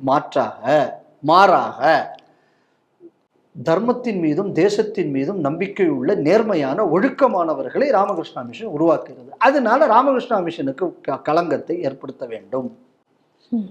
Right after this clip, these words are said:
Speaker 1: இதை தவிர இதுல என்ன நோக்கம் இருக்கு?
Speaker 2: வேற எதுவுமே கிடையாது.
Speaker 1: ஏன்னா அரசியல் ரீதியாக எனக்கு தெரிஞ்ச ராமகிருஷ்ணா மிஷன் எங்கேயும் போய் இதை
Speaker 2: பண்ண
Speaker 1: பிரச்சாரம்
Speaker 2: போறதில்ல.
Speaker 1: பண்ணல.
Speaker 2: ஆமா.
Speaker 1: அப்படி இருக்க இந்த பழியை சுமத்துவதன் நோக்கம் என்ன அப்படின்னு சொன்னா,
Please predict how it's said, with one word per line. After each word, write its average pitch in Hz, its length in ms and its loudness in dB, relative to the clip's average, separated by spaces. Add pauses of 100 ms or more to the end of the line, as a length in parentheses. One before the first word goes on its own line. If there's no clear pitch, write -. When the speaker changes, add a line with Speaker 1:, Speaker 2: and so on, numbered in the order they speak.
(120)
Speaker 1:
இதை 127 200 -6
தவிர 139 280 -4
இதுல 131 260 -4
என்ன 127 120 -6
நோக்கம் 120 340 -8
இருக்கு? 113 260 -12 (200)
Speaker 2:
வேற 220 200 -2
எதுவுமே 190 340 -4
கிடையாது. 185 360 -4 (500)
Speaker 1:
ஏன்னா 196 220 -2
அரசியல் 214 440 0
ரீதியாக 208 340 -2
எனக்கு 180 220 -6 (100)
தெரிஞ்ச 151 160 -4
ராமகிருஷ்ணா 139 440 -4
மிஷன் 123 240 -12
எங்கேயும் 120 320 -6
போய் 120 260 -4
இதை 110 120 -14 (180)
Speaker 2:
பண்ண 226 280 -4
Speaker 1:
பிரச்சாரம் 214 120 -8
Speaker 2:
போறதில்ல. 185 400 -4
Speaker 1:
பண்ணல. - 220 -8
Speaker 2:
ஆமா. 190 280 -8 (600)
Speaker 1:
அப்படி 143 260 -4
இருக்க 247 400 0
இந்த 208 240 0
பழியை 190 360 -2 (140)
சுமத்துவதன் 151 640 -2
நோக்கம் 180 400 -2
என்ன 131 200 -2 (100)
அப்படின்னு 120 320 -8
சொன்னா, 110 440 -12